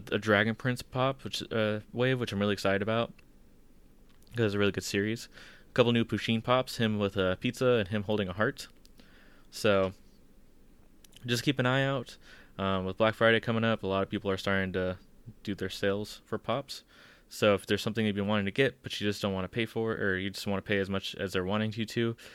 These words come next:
uh, give it some time, and they'll be definitely, definitely be there. Um, they've also announced, uh, the Devil Wears Prada pops,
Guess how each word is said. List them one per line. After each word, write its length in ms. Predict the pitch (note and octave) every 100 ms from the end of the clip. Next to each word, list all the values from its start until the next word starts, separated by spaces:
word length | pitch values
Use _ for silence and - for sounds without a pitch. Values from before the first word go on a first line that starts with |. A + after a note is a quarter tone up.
| - -
uh, 260 | - G2 G2 - _ _ -
give 140 | G#2+
it 40 | B2
some 100 | A2
time, 220 | A#2 G#2+
and 80 | F2+
they'll 100 | G#2+
be 120 | G#2
definitely, 520 | G#2+ G2+ - F#2+ F#2 - _ _ - - _ -
definitely 280 | A2 G#2+
be 120 | G2 G2
there. 220 | F2+ F#2 - - - - _ _ _ _
Um, 360 | G#2+ A2 G#2+ G#2+ - _ _ _ _ _ - - - - _
they've 160 | A#2
also 260 | A#2+ A2+ A#2+
announced, 400 | A2+ A2 G#2 -
uh, 140 | F#2+
the 100 | F#2
Devil 220 | G2+ G#2 G#2
Wears 160 | G2
Prada 320 | - G#2+ G#2+
pops, 520 | G#2+ A2+ A2 - -